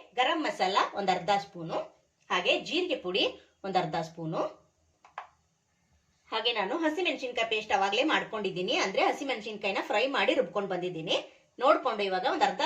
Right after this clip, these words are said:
ಸ್ಪೂನ್ ಅಷ್ಟು ಖಾರದ ಪುಡಿನ ಹಾಕೋತಾ ಇದ್ದೀನಿ. ನೀವು ಖಾರ ನೋಡ್ಕೊಂಡು ಹೆಚ್ಚು ಕಡಿಮೆ ಮಾಡ್ಕೋಬಹುದು. ಇವಾಗ ಇದನ್ನೆಲ್ಲವನ್ನು ಮಿಕ್ಸ್ ಮಾಡ್ಕೊಂಡು ಚೆನ್ನಾಗಿ ಕುದಿಯೋದಕ್ಕೆ ಬಿಡೋಣ.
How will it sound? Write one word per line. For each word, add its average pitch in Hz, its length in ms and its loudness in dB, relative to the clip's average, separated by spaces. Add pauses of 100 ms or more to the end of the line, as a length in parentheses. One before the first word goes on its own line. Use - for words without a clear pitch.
ಸ್ಪೂನ್ 202 260 -6
ಅಷ್ಟು 240 140 -6 (140)
ಖಾರದ 202 300 4
ಪುಡಿನ 160 220 -6 (160)
ಹಾಕೋತಾ 165 400 -4
ಇದ್ದೀನಿ. 202 240 0 (340)
ನೀವು 359 140 0 (100)
ಖಾರ 254 160 10 (140)
ನೋಡ್ಕೊಂಡು 208 380 -2 (140)
ಹೆಚ್ಚು 226 300 -2
ಕಡಿಮೆ 180 240 2 (400)
ಮಾಡ್ಕೋಬಹುದು. 165 600 -4 (440)
ಇವಾಗ 190 240 0
ಇದನ್ನೆಲ್ಲವನ್ನು 208 540 -2
ಮಿಕ್ಸ್ 190 220 -12
ಮಾಡ್ಕೊಂಡು 180 300 -2 (120)
ಚೆನ್ನಾಗಿ 185 340 0 (360)
ಕುದಿಯೋದಕ್ಕೆ 226 520 2 (260)
ಬಿಡೋಣ. 160 260 0